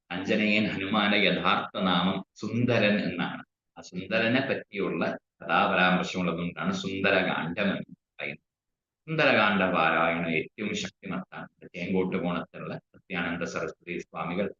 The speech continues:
നീലകണ്ഠ ഗുരുതീർത്ഥപാദർ ഇവരൊക്കെ ഈ സുന്ദരകാന്ഡത്തിന്റെ പ്രത്യക്ഷ ഉപാസന കൊണ്ട് ആഞ്ജനേയനെ പ്രത്യക്ഷമായി കണ്ട ഉപാസകരാണ് എന്ന് നീലകണ്ഠ തീർത്ഥപാദ സ്വാമികൾ വാർഷികമാണ്. അപ്പോ ആഞ്ജനേയനുമായിട്ട് അത്യം-,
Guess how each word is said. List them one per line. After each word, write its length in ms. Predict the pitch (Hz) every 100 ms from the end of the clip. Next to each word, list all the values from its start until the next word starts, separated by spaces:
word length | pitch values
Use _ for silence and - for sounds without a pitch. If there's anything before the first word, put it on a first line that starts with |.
| _ _ _
നീലകണ്ഠ 540 | 113 120 127 117 117 110
ഗുരുതീർത്ഥപാദർ 920 | 107 101 98 95 95 104 95 87 87
ഇവരൊക്കെ 580 | 82 - - 78 80 -
ഈ 80 | -
സുന്ദരകാന്ഡത്തിന്റെ 1300 | - 87 85 110 110 101 98 95 92 - - - - - _ _
പ്രത്യക്ഷ 640 | 104 107 - 180 156 - 143
ഉപാസന 580 | 101 92 107 120 120 107
കൊണ്ട് 240 | 90 90
ആഞ്ജനേയനെ 720 | 87 92 113 117 104 90 87
പ്രത്യക്ഷമായി 880 | - - - - - - 123 95 90
കണ്ട 500 | 90 85 - 185 185 - _ _ _ _ _ -
ഉപാസകരാണ് 840 | - 90 - 98 90 82 78 82 -
എന്ന് 260 | - 92 92
നീലകണ്ഠ 560 | 87 92 92 95 90 95
തീർത്ഥപാദ 540 | 87 - 95 92 90
സ്വാമികൾ 580 | 90 87 82 87 78 78 _ _ _ _ _ 76
വാർഷികമാണ്. 640 | - - 87 85 82 92 - - - _ -
അപ്പോ 360 | 90 90 - - _ _ -
ആഞ്ജനേയനുമായിട്ട് 800 | 90 90 98 95 95 90 87 -
അത്യം-, 460 | - _ 131 -